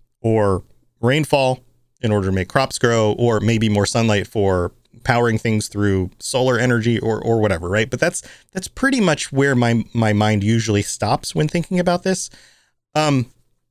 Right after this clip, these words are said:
now you can expand that to, well, if you can control the weather, maybe you can c-, control storms. Like, you could summon a hurricane or a tornado or something like that. But I don't think that's usually what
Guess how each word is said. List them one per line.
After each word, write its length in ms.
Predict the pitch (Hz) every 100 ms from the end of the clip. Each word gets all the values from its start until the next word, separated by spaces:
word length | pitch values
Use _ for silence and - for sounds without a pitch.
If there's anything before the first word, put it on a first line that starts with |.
| _ _ _ _ _ _ _ _ -
now 140 | 175
you 140 | 175 180
can 100 | 175
expand 460 | - - 285 285
that 240 | 151 110 -
to, 480 | - 151 135 123 123
well, 180 | 147 139
if 100 | 151
you 60 |
can 120 | 139
control 280 | 135 - 190
the 80 | 147
weather, 240 | 139 143
maybe 260 | 110 123 123
you 80 | 117
can 140 | -
c-, 220 | - -
control 380 | - 127 - 104
storms. 960 | 90 - - - 135 143 95 82 92 -
Like, 240 | 120 101
you 80 | 107
could 280 | 110 98 -
summon 440 | - - 113 131
a 140 | 120 104 - - _
hurricane 640 | - 180 143 - 110 98 95
or 420 | 117 110 107 101 - - _
a 60 | 120
tornado 480 | - 143 139 160 131
or 100 | 104
something 240 | 139 127
like 140 | 117 107
that. 180 | 113
But 80 | 165
I 60 | 156
don't 280 | 165 247 269
think 240 | - 226
that's 260 | 185 170 -
usually 440 | 156 175 180 156
what 300 | 117 123 120